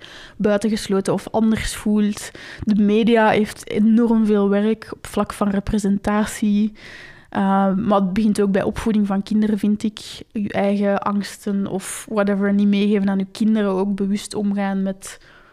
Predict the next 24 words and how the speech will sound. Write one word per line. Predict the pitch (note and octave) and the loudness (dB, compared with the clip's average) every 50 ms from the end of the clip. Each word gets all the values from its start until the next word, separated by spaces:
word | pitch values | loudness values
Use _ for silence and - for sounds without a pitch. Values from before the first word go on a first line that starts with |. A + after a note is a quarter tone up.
| - - - | -20 -20 -10
"Hoe | - - A3+ | -6 -4 -2
voed | G3+ G#3 G#3+ G#3 - | -2 0 -2 -2 -4
ik | - - | -6 -4
mijn | - G3+ G3 G3+ | -2 -2 -2 -2
kind? | G3 - G3+ G3 G3 - | -2 -2 -2 -2 -2 -2
Op | - G3+ - | -4 -4 -2
welke | - G#3 G#3 G#3 - G3 | 0 0 0 0 -2 0
waarden | F#3+ G3 G3+ G3+ G3+ G3+ | 0 2 2 2 0 0
en | - G3 | 0 0
normen | G3 G3+ G3 G#3 G#3 G#3 G3 | 0 0 2 2 2 0 2
geef | - G3 G3+ G3 | 0 0 0 0
ik | F#3+ G3+ | 0 0
die | G3+ G3 G3 | 0 2 2
mee? | F#3+ G3 G3 G3+ G#3+ A3 G#3+ - _ | 2 2 2 2 0 0 -2 -6 _
Hoe | - A3+ A3 - | -4 -2 -2 0
kan | - G#3+ G#3 | 0 0 0
ik | G#3 F#3+ F#3 F3+ | 0 0 -2 0
die | G3 G3+ G#3 G3 G#3 - - - - - - _ | 0 0 0 0 -2 -4 -10 -20 -20 -20 -20 _
body | - G#3 G3+ F#3 G#3 F#3+ | -4 -2 0 0 2 2
neutral | G#3 A3 A3 G#3 - - G#3+ A3 A3 | 2 0 0 -2 -2 -2 -2 -2 -2
bijvoorbeeld | G3 A3 G#3 G3 G3+ G#3 F#3+ G#3 G3+ G3 G3+ - | -2 -2 -2 0 0 0 2 2 2 0 0 -2
opvoeden?" | - A#3 - - - - A#3 B3+ A#3+ B3 C4+ D4+ D4+ D4+ - - - - - - - - - - _ _ | -2 -4 -4 -4 -4 0 0 2 2 2 2 0 0 -2 -6 -16 -18 -18 -20 -20 -20 -20 -20 -20 _ _
Dus | - A3+ A3+ G#3 | -2 -2 -2 -2
het | G#3+ - | -4 -8